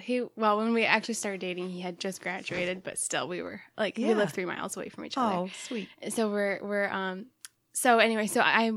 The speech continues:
Speaker 1: we moved to Virginia because he had had an internship that turned into a job
Speaker 2: Mm-hmm.
Speaker 1: right after college. And he had also proposed 'cause I was like, "I am not just gonna follow a
Speaker 2: Yeah.
Speaker 1: boyfriend." <laughs>
Speaker 2: Yes,
Speaker 1: I was
Speaker 2: girl.
Speaker 1: like,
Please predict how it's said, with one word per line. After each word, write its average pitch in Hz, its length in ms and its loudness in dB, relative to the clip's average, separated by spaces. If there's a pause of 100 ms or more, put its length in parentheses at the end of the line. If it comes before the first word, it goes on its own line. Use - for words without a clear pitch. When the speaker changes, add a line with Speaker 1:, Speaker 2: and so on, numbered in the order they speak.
(180)
Speaker 1:
we 233 240 2
moved 254 720 6
to 247 140 -2
Virginia 220 420 2
because 208 300 -6
he 226 180 -4
had 214 180 -4
had 202 420 0
an 196 160 -4 (120)
internship 220 560 -2
that 190 100 -4
turned 220 200 -6
into 214 180 -4
a 196 80 -2
job 202 420 0
Speaker 2:
Mm-hmm. 202 180 -2
Speaker 1:
right 208 140 4
after 196 260 -4
college. 208 600 -2 (440)
And 208 400 0
he 202 80 -6
had 196 120 -4
also 196 240 -4
proposed 190 580 -8
'cause 196 100 -8
I 190 100 -4
was 196 100 -4
like, 196 200 -8
"I 208 80 -6
am 190 220 -8
not 320 200 -4
just - 220 -6
gonna 381 220 2
follow 285 340 2
a 311 40 4
Speaker 2:
Yeah. 311 40 2
Speaker 1:
boyfriend." 233 800 4
<laughs> 277 160 12
Speaker 2:
Yes, 269 220 6
Speaker 1:
I 294 100 12
was 254 100 12
Speaker 2:
girl. 180 300 10
Speaker 1:
like, 247 220 12